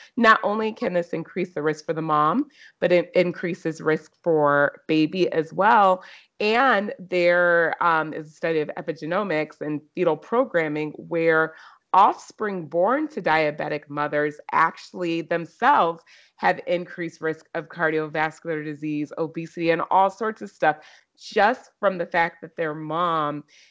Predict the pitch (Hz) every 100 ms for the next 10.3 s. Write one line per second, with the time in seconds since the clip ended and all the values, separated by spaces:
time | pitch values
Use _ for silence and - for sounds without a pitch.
0 | _ - 175 165 160 - 170 160 151 143
1 | - 147 - 160 147 160 147 143 139 147
2 | 147 151 143 139 143 139 143 - 156 _
3 | 156 127 160 - 220 196 190 - _ _
4 | 240 247 254 - _ _ 214 180 190 214
5 | 214 202 196 185 170 160 147 - 165 175
6 | 208 202 139 131 - - - 190 180 170
7 | 165 160 - - - - - - - 185
8 | 175 165 - _ 220 247 226 - 202 190
9 | 214 - 202 175 170 160 _ - 185 160
10 | 170 175 175